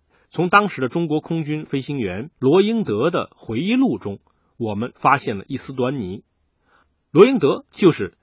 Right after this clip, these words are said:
在一九三七年九月二十二号击落山下七郎的那名飞行员。几天以后，他听说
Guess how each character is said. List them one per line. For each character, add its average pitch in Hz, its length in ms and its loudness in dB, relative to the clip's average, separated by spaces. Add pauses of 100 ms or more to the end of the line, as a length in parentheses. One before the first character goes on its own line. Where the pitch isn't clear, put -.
在 - 260 0
一 185 120 -6
九 113 180 -4
三 151 240 -2
七 185 220 -8
年 98 300 -6 (320)
九 107 240 -4
月 147 80 0
二 170 200 4
十 - 120 -6
二 110 160 2
号 101 160 -6 (160)
击 220 300 -2
落 170 260 2
山 135 260 -4
下 95 140 -6
七 - 180 -6
郎 101 220 -8
的 95 140 -12 (180)
那 120 160 -2
名 98 160 -8
飞 104 120 -6
行 98 180 -8
员。 82 180 -12 (600)
几 143 120 -2
天 202 160 4
以 139 60 0
后， 160 140 2
他 - 180 -2
听 214 240 -2
说 190 280 0